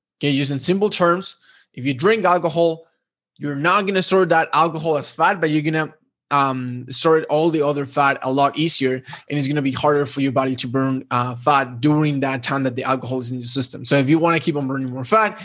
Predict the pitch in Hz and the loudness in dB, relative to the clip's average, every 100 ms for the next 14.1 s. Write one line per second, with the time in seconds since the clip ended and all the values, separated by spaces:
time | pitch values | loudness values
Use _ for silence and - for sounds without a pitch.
0 | - - 147 135 147 156 139 143 127 139 | -20 -12 -6 -2 -2 0 2 2 0 0
1 | 139 123 147 - 127 143 139 135 135 123 | 0 -2 -16 -12 -6 -4 -2 -2 -4 0
2 | 139 139 123 131 120 - - - - 143 | 2 2 0 0 0 -2 -14 -16 -6 -2
3 | 131 139 - - - _ _ - _ _ | 2 0 -2 -8 -12 _ _ -20 _ _
4 | 170 214 202 208 285 214 165 170 - _ | -2 2 4 4 2 2 2 2 -4 _
5 | _ _ _ _ _ _ - 165 185 220 | _ _ _ _ _ _ -4 -2 0 0
6 | 214 190 180 - 175 170 147 147 156 - | 2 2 2 0 -2 -2 -4 -4 -4 0
7 | 151 170 - 156 156 160 147 135 143 147 | 0 0 0 0 2 0 0 0 0 0
8 | 139 135 131 131 123 - _ 127 143 147 | -2 -2 -2 -4 -6 -10 _ -4 -2 -2
9 | - 127 135 131 - - 117 117 - _ | -4 -4 -4 -4 -8 -6 -6 -8 -16 _
10 | - - - 156 147 - _ _ _ _ | -20 -12 -2 0 0 -4 _ _ _ _
11 | _ _ _ - 156 226 240 202 196 - | _ _ _ -6 -2 2 2 2 -2 -4
12 | 175 165 165 160 151 165 156 147 147 175 | -4 -2 -2 -2 -4 -4 -4 -2 -2 -2
13 | 175 - 147 131 156 151 151 135 143 127 | -2 -2 -2 0 -2 -2 -6 -4 -4 -4
14 | - | -10